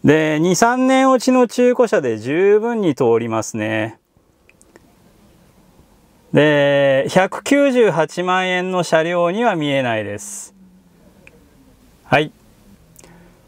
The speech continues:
はい。それではですね、ちょっとエンジンかけてみます。エンジン普通にプッシュスタートですね。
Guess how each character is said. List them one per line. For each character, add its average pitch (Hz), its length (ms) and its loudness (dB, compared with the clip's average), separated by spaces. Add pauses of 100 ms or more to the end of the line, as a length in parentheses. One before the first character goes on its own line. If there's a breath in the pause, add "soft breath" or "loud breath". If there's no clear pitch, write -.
(300)
は 190 140 2
い。 214 120 -6
そ - 140 -4
れ 202 60 2
で 240 80 4
は 226 40 0
で 180 100 -2
す 156 100 0
ね、 131 100 2
ち - 60 -2
ょ - 20 2
っ - 40 0
と 156 80 2
エ 226 180 2
ン 254 40 -2
ジ 254 140 0
ン 208 60 -8
か 170 100 2
け 156 100 0
て 139 100 -6
み 127 80 -6
ま 120 200 -2
す。 - 240 -14
エ 240 160 0
ン 254 40 0
ジ 254 100 4
ン - 20 -4
普 156 120 -10
通 156 180 0
に 143 160 -2
プ 139 140 0
ッ - 20 0
シ 143 160 -2
ュ 135 40 0
ス - 100 -10
タ 131 160 4
ー - 20 -12
ト 113 100 -6
で 104 100 -4
す - 140 -12
ね。 123 380 -2